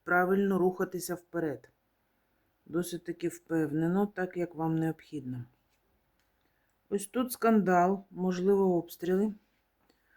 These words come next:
Будьте уважні та обережні, шановні українці.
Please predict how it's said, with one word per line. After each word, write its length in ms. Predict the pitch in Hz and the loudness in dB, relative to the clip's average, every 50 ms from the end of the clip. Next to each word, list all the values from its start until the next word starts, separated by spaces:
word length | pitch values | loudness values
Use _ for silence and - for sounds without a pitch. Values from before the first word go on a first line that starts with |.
| _ _ _ _ _ | _ _ _ _ _
Будьте 340 | - 180 185 185 - - 185 | -12 -10 -10 -10 -4 0 0
уважні 460 | 185 180 180 196 202 196 190 185 180 | 2 4 4 2 2 4 2 0 0
та 160 | 160 - 170 170 | -2 -2 -4 -4
обережні, 560 | 151 147 165 160 156 151 147 147 151 170 185 | -2 -2 -2 -2 -2 -2 -4 -6 -8 -10 -10
шановні 480 | - - - 151 151 151 151 147 147 | -10 -10 -10 -10 -8 -8 -8 -8 -8
українці. 720 | 147 139 - - 143 143 139 139 139 139 - - 180 190 | -10 -10 -12 -12 -10 -8 -8 -8 -10 -12 -14 -12 -10 -10